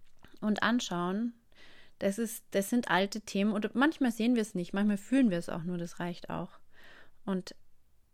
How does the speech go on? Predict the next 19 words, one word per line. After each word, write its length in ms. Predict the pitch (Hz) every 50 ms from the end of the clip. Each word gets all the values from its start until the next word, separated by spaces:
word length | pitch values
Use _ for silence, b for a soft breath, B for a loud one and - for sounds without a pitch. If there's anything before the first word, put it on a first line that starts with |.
| _ -
können's, 720 | - - 214 220 233 233 233 233 226 - - - - -
können 340 | - - 208 214 220 220 214
sie 160 | 202 - 202
damit 380 | 196 170 170 175 190 202 196 -
auch 140 | 175 180 175
loslassen. 580 | 180 170 175 180 - 180 170 170 - - -
Und 160 | - 180 180 - - - - - B B B B B B B B B B
darin 640 | 208 196 214 233 247 254 247 240 247 247 240 202
möchte 300 | 202 202 220 - - 233
ich 140 | 226 - -
euch 220 | - 190 185 -
jetzt 760 | 196 190 196 220 240 - - - - - - - - - - - - - - - - - - -
Unterstützung 680 | - 208 196 196 185 - - 262 285 - - 330 320
geben. 280 | 311 320 311 320 320 339 370 403 - - - - - - - - - - - - _ B B B B B B B B B
Wir 120 | 208 202
lassen 320 | 196 196 196 202 - - 220
das 140 | 202 202 -
Alte 320 | - 220 262 285 - 294
los, 440 | 269 254 262 262 269 269 - -